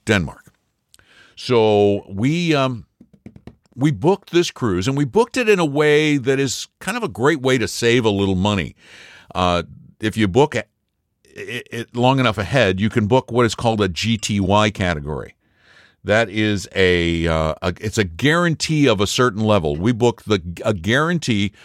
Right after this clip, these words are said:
of at least their lowest level veranda,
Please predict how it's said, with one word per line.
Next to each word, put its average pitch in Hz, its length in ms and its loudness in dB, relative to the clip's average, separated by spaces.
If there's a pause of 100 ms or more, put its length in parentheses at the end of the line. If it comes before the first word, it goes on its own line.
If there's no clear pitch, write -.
(200)
of 101 220 2
at 104 140 -2
least 123 420 -2 (320)
their 110 840 2 (1040)
lowest 135 440 2
level 101 240 2
veranda, 101 640 0